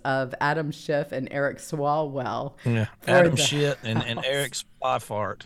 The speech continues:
Speaker 2: is what I call him today. <laughs>
Speaker 1: Oh, my gosh,
Speaker 2: He,
Speaker 1: yes.
Speaker 2: oh, Schiff, Schiff actually went on, he, he went, and, and he's appointing, and there's people on Intel committees like that San-,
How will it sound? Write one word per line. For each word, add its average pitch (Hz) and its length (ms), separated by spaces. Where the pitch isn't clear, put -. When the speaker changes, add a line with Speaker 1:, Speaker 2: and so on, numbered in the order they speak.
Speaker 2:
is - 60
what 127 240
I - 60
call 190 160
him 185 80
today. - 340
<laughs> - 60
Speaker 1:
Oh, 392 1300
my 294 160
gosh, 277 420
Speaker 2:
He, 226 100
Speaker 1:
yes. 202 540
Speaker 2:
oh, 180 320
Schiff, 240 500
Schiff 226 340
actually 185 340
went 175 200
on, 156 180
he, - 240
he 147 180
went, 160 240
and, - 220
and 196 140
he's 277 200
appointing, 240 500
and 185 120
there's 247 180
people 226 360
on 208 240
Intel 220 380
committees 185 400
like 202 160
that 175 180
San-, 208 320